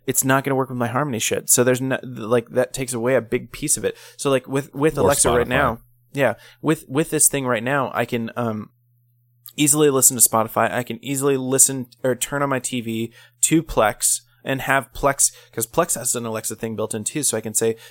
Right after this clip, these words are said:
Speaker 1: you know, "Alexa, play Batman versus Superman Ultimate Edition on Plex," and it does it, um, on my T V. So I don't have to e-, even get up,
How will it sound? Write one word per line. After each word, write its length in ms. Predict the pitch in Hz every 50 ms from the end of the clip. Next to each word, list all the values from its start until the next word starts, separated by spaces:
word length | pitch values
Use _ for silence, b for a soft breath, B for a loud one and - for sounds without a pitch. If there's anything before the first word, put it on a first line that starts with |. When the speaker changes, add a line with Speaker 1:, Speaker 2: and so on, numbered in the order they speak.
| B B
Speaker 1:
you 80 | B
know, 120 | 123 120 120
"Alexa, 260 | 117 120 117 - 123
play 220 | - - 120 117
Batman 340 | 110 - 117 95 117 117 113
versus 220 | 110 113 110 - -
Superman 360 | - 117 - 123 113 107 104
Ultimate 360 | 104 113 113 117 127 123 117
Edition 420 | 113 110 110 113 - - 110 110
on 140 | 107 110 107
Plex," 420 | - - 147 156 143 135 - - - B B B B
and 100 | B 131
it 140 | 139 127 113
does 220 | - 156 170 185 117
it, 160 | 95 - _ _ _ _ -
um, 360 | 120 120 117 113 110 113 113 -
on 320 | 117 113 87 120 123 123
my 140 | 120 120 120
T 220 | 117 - - 127
V. 260 | 120 131 127 120 - -
So 180 | - - 113
I 40 | 110
don't 160 | 113 120 113
have 160 | 123 123 123
to 100 | 120 123
e-, 160 | 104 107 117 -
even 240 | - 123 117 123 117
get 140 | 113 117 113
up, 240 | 117 120 120 -